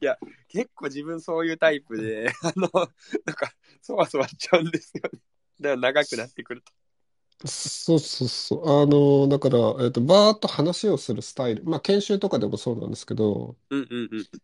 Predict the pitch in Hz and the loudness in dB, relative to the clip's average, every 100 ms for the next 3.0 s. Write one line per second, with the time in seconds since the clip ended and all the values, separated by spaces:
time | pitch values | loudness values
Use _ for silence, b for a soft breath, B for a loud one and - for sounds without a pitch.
0 | _ 180 180 202 208 208 185 - - 175 | _ -10 -2 0 0 -2 -4 -6 -4 -2
1 | 170 165 165 160 156 160 139 123 165 180 | -2 0 2 4 4 2 4 4 4 4
2 | 151 143 143 143 143 143 131 101 98 - | 4 4 4 2 2 4 6 4 2 -4